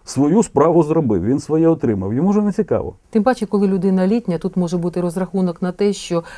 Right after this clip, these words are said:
Speaker 2: просто людина
Speaker 1: Да.
Speaker 2: помирає, а й ти залишаєшся її
Speaker 1: І вона,
Speaker 2: власником,
Speaker 1: і
Speaker 2: бо
Speaker 1: продавець
Speaker 2: основного договору не
Speaker 1: залишається
Speaker 2: було.
Speaker 1: і з грошима, і з квартирою, бо якщо людина помирає, то до неї ж право власності за попереднім договором не перейшло. Да, це теж така афера, продажа,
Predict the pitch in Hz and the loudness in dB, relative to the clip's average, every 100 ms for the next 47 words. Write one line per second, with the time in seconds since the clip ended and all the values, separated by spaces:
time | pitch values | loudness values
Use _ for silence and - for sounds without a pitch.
0 | - 180 185 - 160 156 156 151 151 160 | -8 -4 -4 -4 -4 0 0 0 -2 -4
1 | 160 185 180 175 170 208 220 262 269 214 | -2 0 0 0 4 6 8 8 8 6
2 | 175 - - 190 226 196 175 170 180 165 | 2 -4 -6 -2 0 0 -2 -2 -2 -2
3 | 160 - 156 156 151 156 151 151 - 170 | -4 -8 -6 -8 -8 -8 -8 -10 -4 2
4 | 202 226 214 175 160 175 170 214 208 226 | 4 6 4 0 -2 2 6 8 8 8
5 | 214 190 196 220 208 190 190 190 180 175 | 8 8 8 8 6 6 6 6 6 6
6 | 196 202 247 254 233 - - 185 - 107 | 4 4 -2 -2 -2 -4 -4 -2 -2 -2
7 | 101 98 98 110 - 120 120 120 120 127 | -2 -2 -2 -4 -2 -2 0 0 0 -2
8 | 143 165 151 - 110 120 113 110 117 107 | 0 2 2 0 -2 0 0 0 0 2
9 | 107 104 98 90 95 104 98 107 104 95 | 2 0 -2 -8 -8 -8 -4 -2 -2 -2
10 | 98 92 87 92 80 - 76 - - - | -2 -2 -2 -4 -8 -12 -14 -12 -14 -14
11 | - - - - - 233 254 196 226 - | -20 -20 -20 -18 0 2 2 0 -2 -2
12 | 180 160 135 175 147 104 117 131 117 113 | 0 0 0 2 0 0 0 2 2 2
13 | 104 | 2